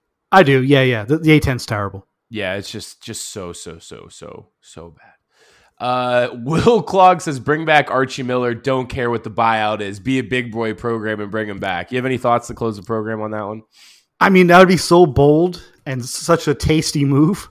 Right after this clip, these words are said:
Speaker 1: <laughs> I would, <laughs> I mean, my God, I would, I would love that just 'cause it would just be such a shock to the system. Like,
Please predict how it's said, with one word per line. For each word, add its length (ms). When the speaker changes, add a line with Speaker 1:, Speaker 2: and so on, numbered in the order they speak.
Speaker 1:
<laughs> 100
I 360
would, 180
<laughs> 760
I 60
mean, 160
my 140
God, 200
I 120
would, 300
I 120
would 140
love 220
that 120
just 180
'cause 200
it 40
would 120
just 180
be 80
such 300
a 60
shock 340
to 100
the 60
system. 440
Like, 200